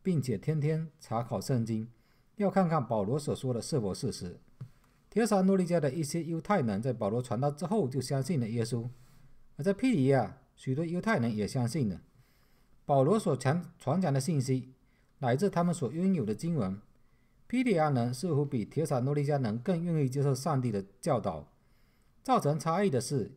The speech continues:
愿不愿意去学习和研究经文。那么在今天也是如此，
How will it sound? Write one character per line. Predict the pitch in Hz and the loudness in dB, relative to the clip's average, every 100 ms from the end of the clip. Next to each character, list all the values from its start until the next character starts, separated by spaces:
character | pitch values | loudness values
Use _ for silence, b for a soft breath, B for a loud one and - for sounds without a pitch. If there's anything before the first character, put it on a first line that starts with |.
| _ | _
愿 | 208 196 | 0 0
不 | 143 160 | 0 0
愿 | 165 | 2
意 | 143 | 2
去 | 123 123 | 0 -4
学 | - 131 | -2 -2
习 | 120 117 - _ | -2 -4 -6 _
和 | - | -8
研 | 104 104 | -4 0
究 | 120 131 | 2 0
经 | 127 127 127 | 0 -2 -2
文。 | 95 87 - _ B B B B | -2 -4 -14 _ B B B B
那 | 202 | -2
么 | 226 | 0
在 | 254 | 0
今 | 190 240 | 0 2
天 | 240 247 | 4 4
也 | 123 | 2
是 | 143 | 0
如 | 107 131 | 0 0
此， | 135 104 95 | -4 -10 -10